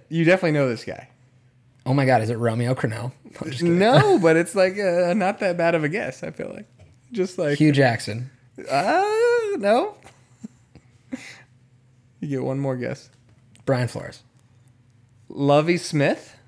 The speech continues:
Speaker 2: Oh, no way. He's
Speaker 1: Yeah,
Speaker 2: back.
Speaker 1: Lovie Smith. He is back. He's got a big old beard, too. It looks weird.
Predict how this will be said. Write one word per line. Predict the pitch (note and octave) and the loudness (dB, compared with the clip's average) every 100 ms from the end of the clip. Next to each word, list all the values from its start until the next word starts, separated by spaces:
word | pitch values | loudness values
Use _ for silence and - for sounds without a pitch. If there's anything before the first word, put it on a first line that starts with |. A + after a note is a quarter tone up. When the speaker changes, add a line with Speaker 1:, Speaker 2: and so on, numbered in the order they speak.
| _ _ - | _ _ 2
Speaker 2:
Oh, | E3 F#3 F#3+ F#3 F3 E3 E3 | 6 10 10 10 10 8 6
no | F3 F3+ F3 | 4 4 4
way. | E3+ F#3 F#3+ F#3 F3+ F3 D#3 C3+ | 4 6 8 10 10 10 10 8
He's | C#3+ | 6
Speaker 1:
Yeah, | C#3 | 8
Speaker 2:
back. | D3+ E3 F3+ C#3 | 8 8 8 6
Speaker 1:
Lovie | D3+ | 2
Smith. | D3+ - C#3+ C3+ C3 | -4 -4 -2 -2 -2
He | C#3 | 0
is | D#3 D3+ | 0 0
back. | C#3 C3+ B2+ - _ _ - | -2 -2 -6 -14 _ _ -6
He's | D3 | -2
got | E3+ E3 | 2 2
a | |
big | A#2 C3 D3+ | 2 0 2
old | C#3+ A2+ | 2 0
beard, | A#2+ C3 C3 | 0 -2 -4
too. | A#2 G#2+ | -8 -8
It | - | -10
looks | C#3+ - | -14 -14
weird. | - | -14